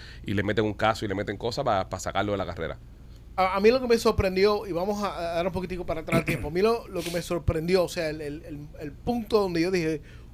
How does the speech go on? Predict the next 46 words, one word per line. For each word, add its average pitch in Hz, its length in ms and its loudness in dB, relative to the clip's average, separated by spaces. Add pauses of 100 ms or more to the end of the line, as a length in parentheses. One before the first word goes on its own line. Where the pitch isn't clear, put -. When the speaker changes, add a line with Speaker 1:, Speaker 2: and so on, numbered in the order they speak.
(100)
Speaker 2:
"What 170 200 2
the 202 120 -2
fuck", - 460 6 (580)
fue 196 360 4
el 165 180 4
día 208 180 8
que 202 100 4
le 185 80 4
metieron 196 360 2
el 190 60 4
F 190 220 4
B 180 120 4
I - 20 4
en 185 80 0
la 165 100 0
casa 170 380 -2 (120)
de, 147 260 -6
de 139 120 -8
Trump. 127 200 -16 (300)
Esto 175 200 -8
nunca 185 220 0
había 170 320 2
ocurrido 170 600 0 (360)
en 147 100 -10
la 151 60 -10
historia 175 300 -2
de - 20 0
este 156 140 -6
país. - 360 -14 (1000)
Que 170 80 2
el 165 80 4
F 196 180 4
B 185 240 4
I 185 60 0
se - 100 -2
aparece 165 380 0
a - 20 0
tu 214 100 4
casa 214 400 4 (560)
y 170 100 -14
te 175 120 2
recoge 156 340 2
una 220 240 6
pila 202 220 8
de 202 60 6
cosas, 202 380 6